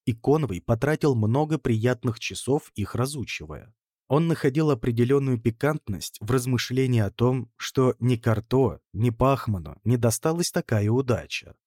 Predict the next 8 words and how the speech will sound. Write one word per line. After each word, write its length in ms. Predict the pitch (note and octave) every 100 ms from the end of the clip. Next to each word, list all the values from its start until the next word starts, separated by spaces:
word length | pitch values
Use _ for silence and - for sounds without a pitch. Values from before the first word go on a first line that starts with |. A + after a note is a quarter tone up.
| -
Воспоминаниям 800 | A2+ A#2 C3+ C3 D3+ E3+ E3 D3
Бриака 460 | A#2+ B2+ E3 - G#2
не 180 | G#2
было 220 | G#2+ A2+ A#2
конца. 600 | C3 C#3 - F#2+ - _ -
В 140 | F#2
его 320 | G2+ A#2+ B2+
памяти 500 | A2 C3 C3 G#2 D#2+